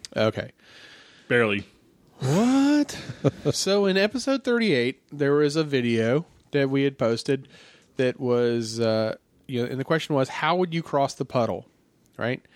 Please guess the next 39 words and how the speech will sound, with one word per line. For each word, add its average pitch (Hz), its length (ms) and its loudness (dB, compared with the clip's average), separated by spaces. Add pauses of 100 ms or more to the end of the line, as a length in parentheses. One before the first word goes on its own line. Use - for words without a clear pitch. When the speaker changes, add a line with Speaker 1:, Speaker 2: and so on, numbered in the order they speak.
(680)
Speaker 1:
And 143 180 0
you 160 80 2
had 160 160 0
three 185 240 0
choices. 123 560 -2
You 120 100 -2
could 127 120 -6
either 123 240 0
hop 156 320 -2
around 185 440 0 (120)
the 185 120 -4
side, 143 580 0 (540)
who 131 140 0
knows 143 240 4
what's 131 200 0
underneath 95 460 -4
there, 90 300 -4 (1000)
or 156 540 0 (140)
you 123 100 -2
could 127 100 0
say, 127 200 0
"Hey, 135 260 0
you 104 120 -6
know 120 100 -4
what? 139 220 -2 (100)
No 135 260 -2
wake 151 320 -2
zone, 135 480 -4
slow 110 420 -2
and 151 100 -4
steady 151 340 0
wins 127 260 -6
the 190 80 -8
race. 151 320 -4
Just - 260 -10
walk - 260 -10
right - 200 -6
through 120 220 -2
it." 147 60 -8